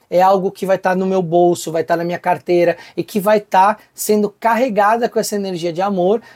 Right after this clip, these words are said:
e através desse, dessa energia sendo carregada, eu consigo me valer dessa energia enquanto talismã. Logo, qualquer objeto que seja consagrado como energia pode se tornar um talismã. Muita gente faz,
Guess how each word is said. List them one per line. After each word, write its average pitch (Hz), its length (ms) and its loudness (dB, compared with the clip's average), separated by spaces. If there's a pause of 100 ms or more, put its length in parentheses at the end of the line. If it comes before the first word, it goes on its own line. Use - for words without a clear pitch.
e 214 40 2
através 196 520 2
desse, 170 580 -4 (300)
dessa 165 220 -2
energia 175 340 0
sendo 170 240 -4
carregada, 185 880 0
eu 185 160 4
consigo 214 960 -2 (300)
me 202 140 0
valer 196 340 2
dessa 196 220 -6
energia 190 380 -6
enquanto 180 260 -10
talismã. 175 500 -6 (140)
Logo, 247 580 2
qualquer 247 380 -4
objeto 233 680 -4
que - 80 -16
seja 170 240 -4
consagrado 190 640 0
como 190 160 -6
energia 214 480 0 (240)
pode 240 280 2
se 226 100 -14
tornar 226 380 -4
um 208 60 -4
talismã. 208 600 -2
Muita 247 300 2
gente 220 420 0
faz, 196 600 0